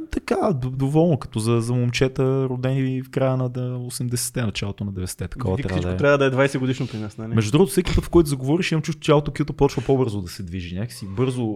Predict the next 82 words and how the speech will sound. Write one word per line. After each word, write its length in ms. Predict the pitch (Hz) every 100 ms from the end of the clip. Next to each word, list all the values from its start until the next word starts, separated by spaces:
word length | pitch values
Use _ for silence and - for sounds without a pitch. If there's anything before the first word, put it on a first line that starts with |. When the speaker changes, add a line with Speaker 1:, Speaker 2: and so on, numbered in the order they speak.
| 82
Speaker 1:
а, 120 | 104
минава. 380 | 98 101 - 95
Speaker 2:
Да, 80 | 95
аз 200 | 165 -
тук 160 | 180 214
имам 120 | -
педал, 320 | 151 156 160
който 240 | 156 147
натискам. 400 | 147 131 143 135
Не 40 | 127
Speaker 1:
Ти 40 |
ли 40 | 131
Speaker 2:
знаеш 140 | 151
Speaker 1:
го 80 | 208
Speaker 2:
как 100 | 160
новинарите, 240 | 139 135 139 147
Speaker 1:
контролираш? 200 | 131 127
Speaker 2:
новинарите 460 | 123 127 135 135
натискат 440 | 120 117 - - 101
Speaker 1:
Добре 300 | 87 117 113
Speaker 2:
тук. 80 | 139
Speaker 1:
го, 200 | 139 107
добре 180 | 90
Speaker 2:
Това 120 | 95 139
Speaker 1:
го 60 |
Speaker 2:
е 80 | -
Speaker 1:
правиш, 280 | - - -
колега, 360 | - 87 87
добре. 260 | 85 87 131
Speaker 2:
Трябва 180 | 131 156
да 60 |
Speaker 1:
Auto 40 | 165
Speaker 2:
се, 80 | 135
Speaker 1:
Cue-то 160 | 139
е 40 | 135
Speaker 2:
времето 300 | 165 190 156
трябва, 220 | 165 175
защото 240 | - 180
хората 240 | 175 175 165
ни 40 |
слушат 260 | - 170 -
на 80 | 139
едно 140 | 143
и 40 |
пет, 280 | 147 139 -
аз 120 | 135
се 60 | 135
опитвам 240 | - 139
да 60 | 123
говоря 280 | 123 131 135
на 60 |
едно 120 | 127 120
и 60 |
пет. 280 | 113 107 - _ _ _
Speaker 1:
Ама 220 | 101 92
те, 160 | 87 95
да, 240 | 104 123 123
а 80 | 110
какво 280 | - 113
става, 260 | 110 143 151
когато 360 | 147 147 147 -
слушаш 320 | 147 147 139
на 100 | 120
едно 160 | 120
и 40 | 117
пет 200 | 135 135
и 40 |
някой 200 | 131 131
Speaker 2:
Човек, 140 | 165 127
Speaker 1:
говори 160 | 131
Speaker 2:
който 120 | 110
Speaker 1:
на 60 | 101
Speaker 2:
говори 180 | 151 151
на 80 | 139
Speaker 1:
едно 120 | 135
и 80 | 131
пет? 180 | 135
Speaker 2:
едно 60 | 127
и 60 | 131
пет, 140 | 120
не 80 |
знам. 80 | 123